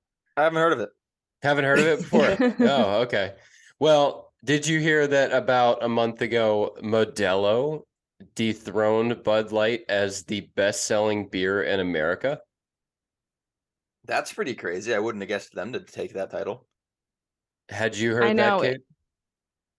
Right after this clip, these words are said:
Speaker 3: No, I feel like I've never seen somebody order a Modelo or be, like, drinking a Modelo when I'm out. And this is, like,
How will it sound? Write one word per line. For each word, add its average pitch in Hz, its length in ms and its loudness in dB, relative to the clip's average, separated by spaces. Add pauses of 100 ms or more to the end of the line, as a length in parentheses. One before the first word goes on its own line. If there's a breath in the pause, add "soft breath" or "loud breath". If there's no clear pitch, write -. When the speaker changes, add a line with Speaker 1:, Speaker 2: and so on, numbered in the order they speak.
(120)
Speaker 3:
No, 214 480 2
I 208 160 0
feel 254 240 0
like 320 340 -4 (140)
I've 262 360 -4 (600)
never 220 920 -4
seen 220 580 -6
somebody 180 760 -8 (260)
order 226 440 -2
a 220 160 -6
Modelo 185 1000 -6
or 202 200 -2
be, 208 180 -2
like, 196 300 -4
drinking 208 560 -6
a 202 80 -8
Modelo 202 600 -2
when 180 280 -6
I'm 180 240 -10
out. 214 440 -6
And 196 300 -8
this 208 240 -4
is, 208 160 -12
like, 190 240 -4